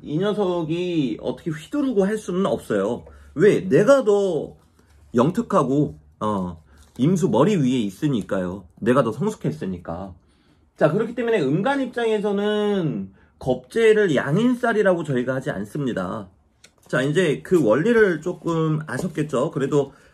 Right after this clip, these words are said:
어, 또 잘 모르시는 분들이 있을 수 있으니까 한 번만 더 해볼게요. 정화,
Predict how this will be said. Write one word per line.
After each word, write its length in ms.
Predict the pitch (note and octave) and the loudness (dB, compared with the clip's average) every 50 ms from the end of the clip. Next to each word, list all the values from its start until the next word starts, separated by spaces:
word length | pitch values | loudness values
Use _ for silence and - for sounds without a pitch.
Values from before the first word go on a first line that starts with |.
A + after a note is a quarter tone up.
| _ - | _ -12
어, 300 | - G#2 A2 A2+ A2+ - | -8 -6 -4 -4 -6 -4
또 100 | - B2+ | -4 -6
잘 180 | - - A#2+ G2+ | -6 -4 -8 -4
모르시는 480 | F#2+ B2 E3 G#3+ G#3+ - G#3+ G3 F#3 D3+ | 0 2 2 2 2 2 0 0 2 0
분들이 280 | C#3+ C3 C#3 B2 A#2+ | 0 0 0 -2 -2
있을 200 | A#2 - C3+ B2+ | -4 -4 -6 -8
수 100 | - - | -4 -6
있으니까 680 | A#2 G#2+ - C#3 B2 A#2+ A#2+ - A2 B2+ D3 A#2+ G2 - _ - _ _ _ | -6 -6 -4 -4 -4 -4 -2 -2 -2 -2 -2 -4 -6 -10 _ -20 _ _ _
한 120 | - - F#3+ | -8 -4 -2
번만 220 | G3+ F#3 D#3+ D#3 | -2 0 0 -2
더 100 | D3 A#2+ | 0 0
해볼게요. 640 | A2 A2+ G2+ G2 - - G2+ A#2 D#3+ G#3+ A#3+ - _ _ _ _ _ - _ _ | 0 0 -2 -4 -8 -6 -2 -2 0 -2 -2 -4 _ _ _ _ _ -20 _ _
정화, 500 | - D#3 E3+ G#3 G3+ C#3+ G2+ - - | -2 0 2 4 4 2 2 -2 -10